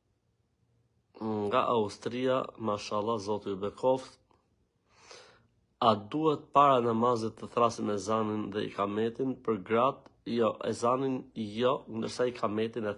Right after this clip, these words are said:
thrasin gratë. Aleikum selam, Gjermania, aleikum selam nga Drenica, aleikum selam wa rahmatullah, Allahu ju ruajt. Nga Bostoni, Masat-, Mas-, Mas-, Massachusetts, Massachusetts, si quhet, po?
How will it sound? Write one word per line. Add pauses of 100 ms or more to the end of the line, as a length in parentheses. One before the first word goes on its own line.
thrasin
gratë. (1300)
Aleikum
selam,
Gjermania,
aleikum
selam
nga
Drenica, (140)
aleikum
selam
wa
rahmatullah,
Allahu
ju
ruajt. (1000)
Nga (160)
Bostoni, (140)
Masat-,
Mas-,
Mas-,
Massachusetts,
Massachusetts,
si
quhet,
po?